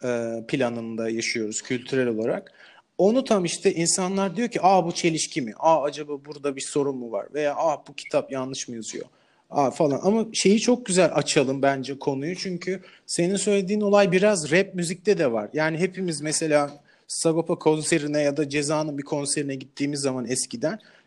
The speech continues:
gide gide, konserlere gide gide müziğin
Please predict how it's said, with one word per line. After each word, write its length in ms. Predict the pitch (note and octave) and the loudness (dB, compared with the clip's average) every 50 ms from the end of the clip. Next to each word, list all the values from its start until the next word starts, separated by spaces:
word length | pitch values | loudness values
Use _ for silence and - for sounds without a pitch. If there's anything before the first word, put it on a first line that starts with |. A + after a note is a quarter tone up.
| _ - B2+ | _ -12 -6
gide 280 | C3 D#3+ C#3+ F#3 G3 | -4 0 4 4 4
gide, 500 | F#3+ D3 D3 A2+ A2+ B2 D3+ D#3 - - _ - | 4 2 -2 -4 -2 -2 -2 -2 -6 -12 _ -6
konserlere 640 | - D3 D3 D3+ - E3+ D#3 D#3 D#3+ D#3+ D#3+ E3+ | -4 -2 -2 0 2 4 4 4 4 2 0 0
gide 280 | D#3+ C#3+ C#3+ C#3+ F3+ F#3 | -2 -4 -4 -2 -2 -2
gide 240 | D3+ C#3 B2 C3+ C3+ | -2 -4 -4 -4 -4
müziğin 540 | C#3 D3 C#3+ B2+ D3 D#3 D3 D#3+ G3+ A#3 | -4 -6 -8 -6 -6 -4 -4 -6 -8 -10